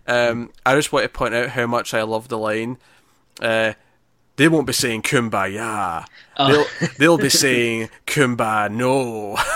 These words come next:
Speaker 2: <laughs> That is pretty great.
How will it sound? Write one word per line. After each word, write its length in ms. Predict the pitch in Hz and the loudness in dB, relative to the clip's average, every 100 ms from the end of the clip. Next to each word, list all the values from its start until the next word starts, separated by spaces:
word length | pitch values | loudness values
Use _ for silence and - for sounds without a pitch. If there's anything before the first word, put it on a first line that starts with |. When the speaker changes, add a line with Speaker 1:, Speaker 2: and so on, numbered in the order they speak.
| 659 679 - - - | -2 -2 -4 -8 -2
Speaker 2:
<laughs> 0 | 415 - - - 170 - 143 | -2 0 -4 -4 -8 -6 -8
That 160 | - 123 | -4 -4
is 160 | 117 117 | -4 -4
pretty 220 | 117 104 | -6 -4
great. 340 | 101 101 - | -2 -2 -4